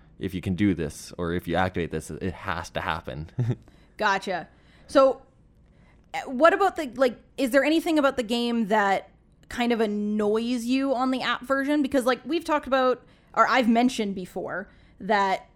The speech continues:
Speaker 2: certain games have much better, r-, like, teaching the games on the app. Uh, do you think this one would be hard to kind of figure out if you haven't played the game before?
Speaker 1: They actually have a pretty good s-, how to play it,
Speaker 2: Mm-hmm.
Speaker 1: s-,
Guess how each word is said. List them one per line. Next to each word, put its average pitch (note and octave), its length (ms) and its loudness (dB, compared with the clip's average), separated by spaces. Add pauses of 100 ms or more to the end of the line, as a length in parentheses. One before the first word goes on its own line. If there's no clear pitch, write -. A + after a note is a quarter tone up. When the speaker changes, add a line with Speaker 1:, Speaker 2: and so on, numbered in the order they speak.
(320)
Speaker 2:
certain D#4 360 2
games B3 360 2
have G#3 280 0
much F#3 240 -4
better, F3 480 0
r-, G3+ 280 -10 (100)
like, F3 200 -4 (200)
teaching B3 640 0 (140)
the A#3 100 -2
games A#3+ 380 2
on A3 240 2
the G#3 100 0
app. G#3+ 360 0 (480)
Uh, F#3+ 320 4
do G3+ 160 -6
you A3 60 0
think B3+ 180 0
this C4 140 -4
one B3+ 120 2
would A#3 120 2
be G#3+ 120 -6
hard G3+ 320 -2
to G#3 60 -6
kind G#3 180 -2
of F#3+ 80 -4
figure F#3+ 280 -2
out F#3 120 2
if F#3 100 -4
you F#3 80 -2
haven't F3+ 240 -4
played E3+ 200 -6
the E3 60 -12
game - 200 -10
before? A3+ 380 -2 (320)
Speaker 1:
They D#3+ 160 6
actually F#3 300 4
have F3+ 100 2
a D#3+ 80 4
pretty A#2 320 4
good G2 320 8
s-, - 260 -12 (280)
how A2 200 4
to F#2+ 240 -2 (140)
play F2+ 280 2
it, - 320 -4
Speaker 2:
Mm-hmm. G#3 300 -2
Speaker 1:
s-, F#3 140 -12